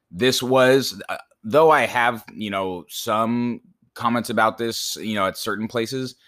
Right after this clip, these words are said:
in the movie, overall, haven't been a, you know,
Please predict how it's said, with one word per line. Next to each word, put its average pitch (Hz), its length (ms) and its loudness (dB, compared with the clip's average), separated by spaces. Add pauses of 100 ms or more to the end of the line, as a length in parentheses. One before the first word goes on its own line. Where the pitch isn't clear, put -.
(260)
in 123 140 -2
the 120 60 4
movie, 131 360 0 (320)
overall, 127 800 4 (380)
haven't 131 340 2
been 123 160 4
a, 107 240 2
you 113 80 -6
know, 87 220 -6